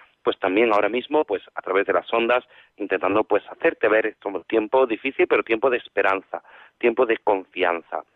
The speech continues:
Es verdad que muchos se han puesto en contacto con nosotros. Eh, saludo a algunos, eh, amigos nuestros de Madrid que se ponen en contacto, algún sacerdote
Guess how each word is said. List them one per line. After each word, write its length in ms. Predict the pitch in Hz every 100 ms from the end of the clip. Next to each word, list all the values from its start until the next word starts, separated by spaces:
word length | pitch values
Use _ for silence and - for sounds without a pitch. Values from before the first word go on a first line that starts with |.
| _
Es 60 | 113
verdad 280 | 123 135 -
que 80 | 107
muchos 320 | 117 - 117
se 80 | 107
han 80 | 104
puesto 260 | 127 135
en 80 | 110
contacto 360 | 98 110 - 127
con 140 | 110
nosotros. 500 | 87 117 113 95 - _ _ _ _ -
Eh, 120 | 95 -
saludo 340 | 90 98 107
a 100 | 95
algunos, 380 | 90 95 98 -
eh, 200 | 73 69 - - _
amigos 320 | 92 90 95
nuestros 300 | 92 90 95
de 80 | 90
Madrid 400 | 82 85 120 143
que 120 | - 98
se 80 |
ponen 240 | 92 92 95
en 60 |
contacto, 420 | 90 85 104 - 92
algún 200 | 95 113
sacerdote 680 | 110 78 80 104 - 82